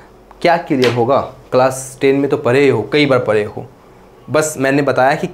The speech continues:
कैसे कैसे सब आया है और कुछ तो नहीं बताया मैंने। आगे बढ़ते हैं। जैसे एक बार देख लो, मैं इसका screenshot ले लो, मैं इसको erase करने वाला हूँ, ठीक है, मैं इसको erase कर रहा हूँ।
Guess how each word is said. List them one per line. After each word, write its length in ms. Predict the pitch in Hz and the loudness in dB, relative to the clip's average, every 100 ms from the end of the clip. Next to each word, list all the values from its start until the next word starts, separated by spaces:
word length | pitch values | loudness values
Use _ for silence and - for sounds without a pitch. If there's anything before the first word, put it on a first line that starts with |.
| - | 0
कैसे 300 | 151 - 165 | 0 2 -2
कैसे 320 | 156 123 151 | 0 -2 -2
सब 260 | 139 131 - | -4 -4 -4
आया 180 | 101 95 | -8 -8
है 200 | - - - - - - - - | -12 -18 -20 -20 -20 -20 -20 -8
और 100 | 113 | -8
कुछ 180 | 120 - | -8 -6
तो 60 | 113 | -2
नहीं 100 | 127 | -2
बताया 220 | 123 123 | 0 -2
मैंने। 200 | 117 123 - - - 131 | -2 -10 -16 -20 -4 0
आगे 200 | 135 147 | 2 2
बढ़ते 280 | 101 - | 0 -6
हैं। 100 | - - - | -16 -14 -4
जैसे 160 | 185 | 0
एक 40 | 190 | 2
बार 100 | 175 | 2
देख 180 | 175 214 | 2 0
लो, 100 | 247 | 2
मैं 120 | 175 | 0
इसका 240 | 170 170 | 2 2
screenshot 400 | 151 - 175 180 | 2 0 0 2
ले 60 | 170 | 2
लो, 60 | 220 | 2
मैं 100 | 180 | 0
इसको 120 | 165 | 0
erase 200 | 131 - | 0 0
करने 200 | 107 95 | -2 -4
वाला 240 | 101 110 | -8 -8
हूँ, 160 | 101 104 - - - - - | -10 -14 -20 -20 -20 -20 -10
ठीक 140 | 165 | -4
है, 60 | 214 | -4
मैं 800 | - - - - - - - - | -4 -18 -20 -20 -20 -20 -12 -10
इसको 160 | 123 120 | -4 -2
erase 200 | 104 - | -2 -4
कर 120 | 90 | -8
रहा 100 | |
हूँ। 100 | 92 | -10